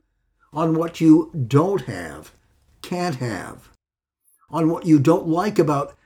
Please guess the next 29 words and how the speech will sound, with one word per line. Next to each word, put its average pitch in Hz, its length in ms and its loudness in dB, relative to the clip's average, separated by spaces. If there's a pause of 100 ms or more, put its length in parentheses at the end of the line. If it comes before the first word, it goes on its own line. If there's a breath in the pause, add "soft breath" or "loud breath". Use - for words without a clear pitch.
how 165 160 -2
many 170 240 0
people 156 380 0
view 151 540 2
and 147 280 -6
celebrate 143 640 -4
Christmas. - 640 -10 (1400)
Remember 120 420 -2
the 160 100 -2
positive 175 500 -2
instructions 147 920 -6 (200 soft breath)
for 135 160 -6
the 120 120 -4
kinds 175 580 -6
of 131 180 -10
things 170 400 -4
we 147 200 4
are 143 100 0
to 135 120 -4
think 175 300 -6
about 110 460 -6 (140)
from 117 180 -8
the 107 80 -2
Apostle 113 480 -6
Paul 113 520 -6 (440)
in 139 180 4
Philippians 147 680 2 (140)
chapter 131 380 -6
four. 95 460 -6